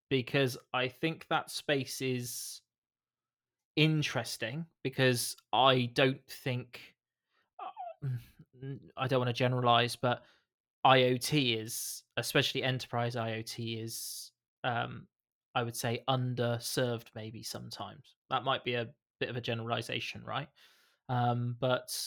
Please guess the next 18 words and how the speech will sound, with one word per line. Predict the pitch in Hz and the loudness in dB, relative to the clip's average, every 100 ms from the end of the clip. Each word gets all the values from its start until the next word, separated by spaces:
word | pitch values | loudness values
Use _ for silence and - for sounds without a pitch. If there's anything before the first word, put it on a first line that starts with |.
| - - _ _ _ | -8 -14 _ _ _
and | 135 127 135 | -2 -2 4
what | 147 | 4
I | 135 | 6
like | 131 131 - | 6 6 4
about | 127 123 - 143 139 _ _ _ _ _ _ | 2 2 2 -8 -16 _ _ _ _ _ _
Microsoft's | 131 131 139 - - 120 - - - - | 2 4 4 2 -4 -4 -6 -10 -12 -10
products | - 147 123 - - - | 2 4 4 0 -8 -8
and | 110 110 _ _ _ _ - | -8 -10 _ _ _ _ 0
where | 123 120 | 4 6
they've | 123 120 | 6 2
acquired | 120 - 139 127 123 120 | -2 2 8 8 8 4
and | 120 120 | -2 2
built | 127 117 113 - | 4 4 -2 -14
and | 113 | -14
sort | - - 117 | -12 -12 -14
of, | - _ | -18 _
you | - | -10
know, | 113 | -10